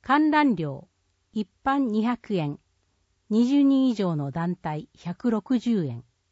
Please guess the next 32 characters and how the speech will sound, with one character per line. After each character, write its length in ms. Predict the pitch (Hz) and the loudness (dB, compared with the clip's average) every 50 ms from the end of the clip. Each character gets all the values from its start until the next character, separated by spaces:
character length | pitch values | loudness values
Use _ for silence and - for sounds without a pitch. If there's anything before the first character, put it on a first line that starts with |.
| _ _ _ _ _ _ _ _ _ _ _ _ _ _ - | _ _ _ _ _ _ _ _ _ _ _ _ _ _ -6
学 280 | 190 202 208 - - - | -4 -4 -4 -6 -8 -14
生 400 | - - 294 277 277 262 - - | -6 -2 0 0 0 -2 -4 -8
百 380 | - - 190 202 - - 247 233 | -10 -8 -8 -8 -4 -2 0 0
円。 320 | 220 196 180 175 175 - _ _ _ _ _ _ _ _ _ _ _ _ _ - | 2 2 0 -2 -4 -8 _ _ _ _ _ _ _ _ _ _ _ _ _ -6
二 180 | 202 208 208 | -4 -2 0
十 180 | 226 269 269 269 | 0 2 2 4
人 260 | 262 254 247 247 240 | 4 4 4 4 2
以 60 | 233 | 2
上 220 | 208 226 190 170 160 | 0 0 -2 -2 -2
の 120 | 151 151 | -4 -4
団 240 | 139 165 180 175 175 | -4 -4 -4 -4 -4
体 340 | - - 165 151 151 - - _ | -4 -6 -6 -6 -6 -8 -12 _
八 400 | _ - 170 - - 247 233 214 | _ -10 -10 -6 -4 -2 -2 -2
十 240 | 214 220 208 170 147 | 0 0 -2 -2 -2
円。 180 | 123 120 135 - _ _ _ _ _ _ _ _ _ _ _ _ _ _ _ _ _ _ _ _ _ _ _ _ _ _ _ 220 | -4 -8 -12 -16 _ _ _ _ _ _ _ _ _ _ _ _ _ _ _ _ _ _ _ _ _ _ _ _ _ _ _ -4
な 220 | 226 220 202 170 | -2 -2 -2 -2
お、 100 | 147 - _ _ _ _ _ _ _ - | -4 -6 _ _ _ _ _ _ _ -4
十 240 | 180 254 302 320 | 0 2 2 4
八 160 | 277 302 311 302 | 4 2 2 2
歳 340 | - - 294 262 262 254 | 0 -2 0 0 0 0
以 60 | 240 - | -2 -4
下 240 | - 175 143 - _ _ _ _ _ | -8 -10 -12 -12 _ _ _ _ _
及 240 | 196 202 233 233 226 | -2 0 2 2 2
び 200 | 170 156 - - 202 | 0 -4 -6 -6 -4
七 280 | 180 202 233 277 311 | -2 2 4 4 4
十 140 | 294 320 320 | 4 2 -2
歳 380 | - - - - 285 285 277 269 | -4 -4 -2 0 0 0 0 0
以 60 | 240 | -2
上 260 | 208 196 175 156 143 | -2 -2 -4 -4 -4
は 180 | 135 131 - - _ | -8 -10 -12 -14 _
無 200 | - 160 165 170 | -8 -6 -4 -2
料。 360 | 170 175 175 165 156 151 180 | -2 -2 -4 -4 -6 -10 -12